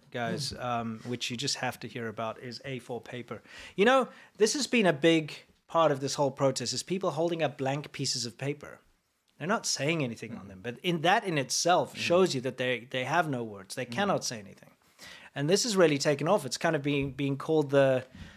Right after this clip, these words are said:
Speaker 1: the A,
Speaker 2: A four paper
Speaker 1: A four
Speaker 2: revolution.
Speaker 1: paper revolution, right? So they stopped delivering A four paper in certain cities.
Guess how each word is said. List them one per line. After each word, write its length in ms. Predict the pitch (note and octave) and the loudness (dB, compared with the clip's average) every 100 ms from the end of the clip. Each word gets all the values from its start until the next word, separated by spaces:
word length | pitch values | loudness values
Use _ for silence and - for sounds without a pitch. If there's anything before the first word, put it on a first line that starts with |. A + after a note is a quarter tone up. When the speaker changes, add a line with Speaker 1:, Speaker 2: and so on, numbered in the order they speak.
| _ _ | _ _
Speaker 1:
the 260 | C3 C3 C3+ | 4 4 4
A, 140 | E3 | 2
Speaker 2:
A 20 | D#3 | 0
four 260 | - A2 | -2 -4
paper 100 | - | 0
Speaker 1:
A 120 | F#3 E3+ | 0 2
four 160 | F3+ | 0
Speaker 2:
revolution. 60 | - | 2
Speaker 1:
paper 320 | F3 F3 E3 | 2 4 6
revolution, 720 | D3+ D3+ D#3 D#3 G3 - B2+ | 6 6 6 6 4 2 0
right? 260 | C3 F#3 G3+ - - - - | 0 0 -2 -14 -20 -18 -2
So 200 | - F#3 | 2 4
they 100 | F#3+ | 4
stopped 800 | - - - G#3 B3 - F#3 D#3 | 2 0 2 2 2 -2 -8 2
delivering 640 | F3+ F3+ G#3 A#3 G#3+ F#3+ | 4 6 6 8 6 6
A 200 | F3 F3+ | 4 4
four 220 | F3 E3+ D3+ | 4 0 2
paper 480 | F3+ G3 G3 E3+ | 0 0 4 4
in 120 | C#3+ C#3 | 4 2
certain 360 | - D3 C3+ | 0 0 -2
cities. 600 | C3 - A3 G#3 A#2 F#2+ | -2 0 0 0 -4 -6